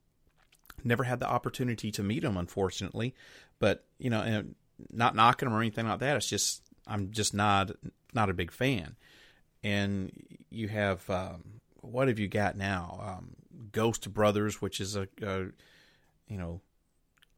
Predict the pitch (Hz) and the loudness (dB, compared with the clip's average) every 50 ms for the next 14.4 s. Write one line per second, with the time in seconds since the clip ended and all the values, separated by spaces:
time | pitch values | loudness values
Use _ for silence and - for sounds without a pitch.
0 | - - - 92 - - 113 107 101 95 104 101 98 95 92 98 95 90 - 92 | -12 -8 -8 -6 0 2 4 4 4 4 0 0 -2 -2 -2 -2 -2 -2 -2 -2
1 | 85 95 101 95 - - 87 - 90 85 - 90 90 - 95 95 92 - 90 87 | 0 0 0 0 0 -4 -4 -6 -6 -6 -6 -8 -6 -4 -2 -2 -2 -2 -4 -6
2 | 85 - - - - - 107 101 92 98 98 95 - - - 92 87 90 90 87 | -6 -6 -6 -6 -4 -2 -2 -2 0 2 2 0 0 0 -4 -4 -4 -4 -6 -6
3 | - - - - 107 101 92 92 90 87 87 87 85 87 87 87 87 90 92 90 | -8 -8 -8 -4 -2 -2 -2 0 -2 -2 -4 -4 -4 -6 -6 -8 -6 -6 -6 -6
4 | - - 95 90 90 87 87 85 85 80 - - - _ _ _ _ _ _ _ | -6 -8 -8 -8 -8 -8 -8 -10 -12 -12 -14 -18 -20 _ _ _ _ _ _ _
5 | _ _ _ - _ _ _ _ _ _ _ _ _ _ _ _ - - - _ | _ _ _ -20 _ _ _ _ _ _ _ _ _ _ _ _ -20 -20 -20 _
6 | _ _ _ - 139 104 - - 101 95 90 90 85 85 85 85 90 101 - _ | _ _ _ -16 -16 -14 -6 -4 -2 -2 0 -2 -2 -4 -6 -8 -10 -12 -12 _
7 | _ - - - - _ _ _ _ _ _ - 104 104 92 92 101 107 - _ | _ -20 -20 -20 -20 _ _ _ _ _ _ -10 -10 -8 -8 -10 -12 -14 -18 _
8 | _ _ _ _ _ _ _ _ _ _ _ _ _ - - _ 104 - - 110 | _ _ _ _ _ _ _ _ _ _ _ _ _ -20 -12 _ -8 -4 -4 -4
9 | 92 - 101 95 - - 107 101 98 87 95 90 90 90 90 90 - 98 98 98 | -2 -2 -4 -4 -4 -4 -4 -4 -2 -2 -4 -2 0 0 -2 -2 -2 -2 -2 -2
10 | 95 95 98 - _ _ _ _ _ _ - 95 95 95 - - _ _ _ - | -2 -2 -4 -8 _ _ _ _ _ _ -10 -8 -8 -10 -12 -14 _ _ _ -20
11 | 180 - - _ _ _ _ _ _ _ _ _ _ _ _ - 101 95 - - | -20 -20 -20 _ _ _ _ _ _ _ _ _ _ _ _ -8 -6 -6 -6 -6
12 | 107 98 92 95 95 101 101 - - - - - - 107 107 107 - - - - | -8 -8 -2 2 4 4 4 4 2 -4 -8 -2 4 6 6 6 6 2 -4 -12
13 | _ _ - 107 98 90 92 90 - 107 98 95 95 98 - 98 - - 101 98 | _ _ -8 -6 -6 -6 -8 -8 -6 -4 -2 -2 -2 -4 -4 -4 -4 -2 -2 0
14 | 98 98 95 92 92 - - - | 0 -2 -2 -2 -4 -4 -6 -6